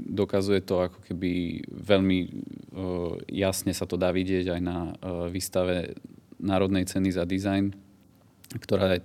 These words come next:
tento rok, eh, v rámci komunikačného dizajnu. Eh, tá úroveň je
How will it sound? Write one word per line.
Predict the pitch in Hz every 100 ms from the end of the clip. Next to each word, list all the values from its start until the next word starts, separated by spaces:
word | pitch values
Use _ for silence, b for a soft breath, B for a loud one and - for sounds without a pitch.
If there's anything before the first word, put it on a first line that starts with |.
| 95
tento | 90 95
rok, | 92 -
eh, | - - - - - - - 95 92 92 92 87 82 50 - - -
v | -
rámci | 95 95 -
komunikačného | 101 95 92 90 - 95 95
dizajnu. | 98 104 101 104 107
Eh, | - - - - - _ - 101 98 95 95 - - - _ -
tá | 104
úroveň | 107 117 113 98
je | 98 95